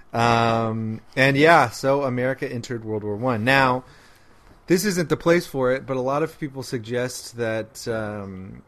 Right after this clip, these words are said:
you know, the ba-, banking concerns or industrial concerns on the part of,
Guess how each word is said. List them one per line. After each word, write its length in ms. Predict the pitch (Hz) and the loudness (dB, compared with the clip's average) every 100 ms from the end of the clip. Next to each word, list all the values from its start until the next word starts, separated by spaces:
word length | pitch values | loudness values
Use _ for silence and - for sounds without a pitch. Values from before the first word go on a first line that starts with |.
| 104 | -12
you 120 | 101 | -10
know, 360 | 98 98 101 98 - | -10 -10 -12 -16 -12
the 100 | 110 | -4
ba-, 300 | 131 131 135 | -2 -2 0
banking 440 | 123 143 143 139 | 2 2 2 -4
concerns 760 | 127 135 - 139 127 123 123 - - | -4 -8 -6 -4 -2 -2 -6 -8 -8
or 300 | 104 104 101 | -4 -4 -4
industrial 600 | 104 104 127 - 131 123 | -6 -4 -4 -2 -4 -4
concerns 920 | 131 120 - 117 113 110 110 - - - | -6 -8 -6 -4 -4 -6 -8 -10 -16 -8
on 120 | 107 | -8
the 40 | 104 | -6
part 300 | 110 107 104 | -2 0 0
of, 300 | 98 - | -4 -10